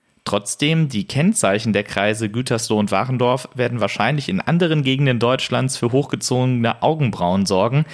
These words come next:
Und dazu hat Ministerpräsident Armin Laschet ja auch etwas gesagt.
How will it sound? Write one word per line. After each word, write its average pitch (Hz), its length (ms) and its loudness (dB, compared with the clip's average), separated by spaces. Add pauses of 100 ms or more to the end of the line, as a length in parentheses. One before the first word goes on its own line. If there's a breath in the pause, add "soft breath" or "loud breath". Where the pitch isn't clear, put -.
(520 loud breath)
Und 101 280 -4
dazu 113 260 2
hat 113 100 0
Ministerpräsident 117 840 -2
Armin 107 220 2
Laschet 135 400 0
ja 113 120 2
auch 92 200 0
etwas - 300 -4
gesagt. - 460 -10